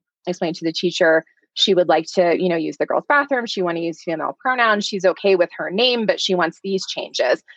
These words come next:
And the teacher got this, like, look on her face. And I said, "What's wrong?" And she said, "Well, we, we, she's been doing that for months and I really should have called you, I guess. I'm so sorry." And I was like, "No, it's fine. Like, thank you. Bye."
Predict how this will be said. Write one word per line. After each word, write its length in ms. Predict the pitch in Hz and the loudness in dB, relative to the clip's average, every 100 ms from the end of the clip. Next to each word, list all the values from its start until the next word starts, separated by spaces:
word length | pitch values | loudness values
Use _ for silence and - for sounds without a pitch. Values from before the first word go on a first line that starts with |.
| - - | -14 -2
And 120 | 196 | 2
the 60 | 208 | 2
teacher 280 | - 254 233 | 0 -2 2
got 160 | 180 | 0
this, 140 | 185 - | -2 -2
like, 160 | 165 | -2
look 160 | 208 359 | 0 0
on 100 | 311 | 0
her 180 | 214 175 | -2 -2
face. 220 | 156 156 - | 0 -2 -2
And 80 | 160 | -6
I 40 | |
said, 220 | 165 175 | -4 -4
"What's 200 | 202 320 | -4 -4
wrong?" 240 | 226 381 214 | 0 0 0
And 100 | 165 | -4
she 100 | - | -6
said, 180 | 190 202 | -2 0
"Well, 180 | 196 - 196 | 0 -2 -12
we, 60 | - _ _ - | -18 _ _ -14
we, 120 | 240 - | -10 -4
she's 240 | - 277 | -2 0
been 140 | 359 285 | 0 0
doing 280 | 247 311 | 0 0
that 180 | 233 165 | 0 -2
for 120 | - 196 | -2 -4
months 380 | 175 170 302 - | 0 0 0 -4
and 100 | 214 | 0
I 100 | 185 | 0
really 260 | 202 247 302 | 2 2 2
should 160 | 311 220 | 0 -2
have 80 | 214 | -2
called 300 | 220 214 190 | 0 0 0
you, 120 | 165 | -6
I 100 | - | -6
guess. 260 | - - - | -6 -6 -6
I'm 100 | 196 | -4
so 200 | 233 277 | -2 0
sorry." 420 | 262 220 180 185 | 0 0 0 -4
And 120 | - 285 | -8 0
I 60 | |
was 140 | 381 - - | 0 0 0
like, 160 | 392 - | 0 0
"No, 80 | 269 - | -4 -2
it's 120 | 254 - | -2 -2
fine. 280 | - 196 196 | -2 0 0
Like, 140 | 240 | 0
thank 200 | 269 381 | 0 -2
you. 80 | 180 | -4
Bye." 140 | 190 | -2